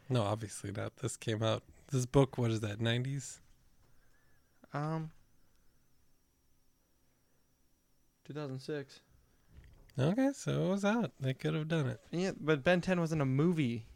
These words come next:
Speaker 2: in two thousand six. Are you ready?
Speaker 1: Yep.
Speaker 2: Here's the quote. "Made me hungry for the sequels." That's the critic's quote. "I'm the
Speaker 1: Mm-hmm.
Speaker 2: good, lots of action, lots of magic, and lots of fried food."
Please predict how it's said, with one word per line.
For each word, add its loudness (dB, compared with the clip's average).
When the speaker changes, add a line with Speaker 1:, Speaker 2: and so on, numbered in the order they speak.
Speaker 2:
in -4
two -4
thousand -2
six. -2
Are 2
you 4
ready? 8
Speaker 1:
Yep. 4
Speaker 2:
Here's 10
the 6
quote. 10
"Made 6
me 8
hungry 2
for 2
the 2
sequels." -2
That's -10
the -18
critic's 0
quote. 6
"I'm 8
the 8
Speaker 1:
Mm-hmm. 2
Speaker 2:
good, 10
lots 4
of 2
action, 4
lots 4
of 4
magic, 4
and 0
lots 2
of -2
fried 2
food." -8